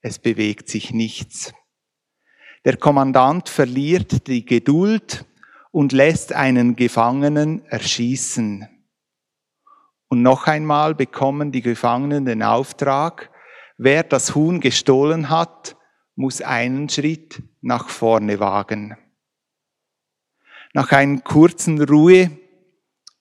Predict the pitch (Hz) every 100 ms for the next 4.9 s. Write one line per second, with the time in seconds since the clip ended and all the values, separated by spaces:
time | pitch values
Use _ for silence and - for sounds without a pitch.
0 | _ _ _ _ _ _ _ _ - 127
1 | 120 147 - - 160 - 117 117 - 123
2 | 120 139 135 120 127 143 139 107 104 -
3 | _ _ _ _ _ - - 156 147 -
4 | - 170 180 - 160 - _ -